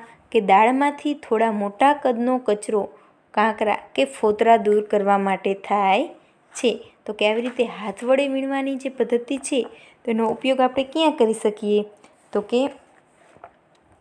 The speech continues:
ઘઉં, ચોખા કે દાળમાંથી થોડા મોટા કદના જે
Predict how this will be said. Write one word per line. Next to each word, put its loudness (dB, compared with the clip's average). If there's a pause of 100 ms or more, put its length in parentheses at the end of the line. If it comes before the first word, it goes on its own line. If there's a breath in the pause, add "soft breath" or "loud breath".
(720 loud breath)
ઘઉં, 0
ચોખા 4
કે 0
દાળમાંથી 2 (140)
થોડા 4
મોટા 2
કદના 2 (540 loud breath)
જે 4